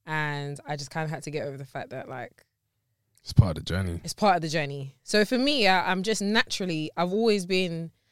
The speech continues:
Speaker 1: naturally smart. So I've never
Speaker 2: Yeah.
Speaker 1: really had to try to get things. And, like, God's favor has blessed me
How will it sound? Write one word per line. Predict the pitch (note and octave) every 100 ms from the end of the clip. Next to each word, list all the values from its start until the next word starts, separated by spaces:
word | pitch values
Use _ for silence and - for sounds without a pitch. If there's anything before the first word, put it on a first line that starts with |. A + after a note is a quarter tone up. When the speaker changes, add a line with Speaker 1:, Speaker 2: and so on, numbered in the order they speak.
| _ _
Speaker 1:
naturally | D#3+ F#3 - - E3+ E3 C#3+
smart. | C3+ - F3+ E3+ G3 C4+ -
So | - D#3+
I've | E3+ F3
never | G3 G3+
Speaker 2:
Yeah. |
Speaker 1:
really | G#3+ G#3+
had | G3+ -
to |
try | E3+ - F3+ E3 E3 G3+
to | E3+
get | D#3+ F#3+ -
things. | F3 E3+ F3+ A#3+ -
And, | E3+ E3+
like, | E3 D#3
God's | D#3+ G#3 -
favor | G#3 G3 E3
has | D#3 D3+ _ _ _ _ -
blessed | F#3+ A#3 -
me | F3 D#3+ D#3+ D#3+